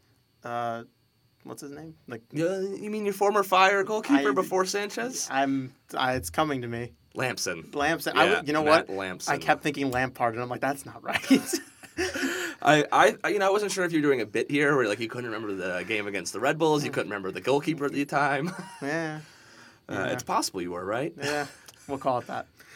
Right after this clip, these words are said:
Speaker 1: Speaking of games that people would like to forget, I'm guessing L A, L A F C will probably wanna forget their second home outing. They took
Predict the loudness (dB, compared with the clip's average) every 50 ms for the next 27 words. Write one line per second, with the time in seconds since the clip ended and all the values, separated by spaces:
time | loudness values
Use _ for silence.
0 | -20 -20 _ -8 -6 -4 -4 -2 -2 -2 -2 -2 -2 -2 -2 -4 -6 -8 -8 -8
1 | -6 -4 -4 -4 -4 -4 -4 -6 -8 -6 -4 -2 0 0 2 4 4 4 4 2
2 | 0 2 4 4 4 4 2 2 2 4 6 6 6 6 4 2 0 0 0 0
3 | 0 -2 -2 -2 -4 -6 -8 -10 _ 2 4 4 4 4 2 4 4 4 2 2
4 | 0 -4 -2 -2 -2 0 -2 -4 -2 -2 -2 -2 -2 -4 -4 -4 -4 -2 -2 0
5 | 0 -2 -2 -6 -10 -14 -18 -20 -20 -12 -4 -2 -2 -2 -2 -4 _ _ -4 -2
6 | -2 -2 -2